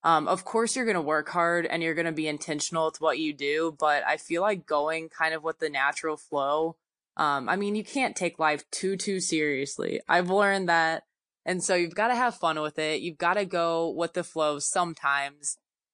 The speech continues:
all the while being intentional. Um, but just kinda going with the natural flow. So, I mean, speaking personally, I was, I was a psych major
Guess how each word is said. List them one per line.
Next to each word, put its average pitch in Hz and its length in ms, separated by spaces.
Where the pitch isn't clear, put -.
all 165 180
the 175 100
while 160 260
being 160 240
intentional. 147 800
Um, 156 280
but 165 120
just 208 200
kinda 233 180
going 170 240
with 165 120
the 156 80
natural 147 440
flow. 139 380
So, 151 540
I 185 100
mean, 190 260
speaking 208 500
personally, 156 720
I 151 220
was, 156 680
I 160 100
was 180 140
a 185 60
psych 147 360
major 139 460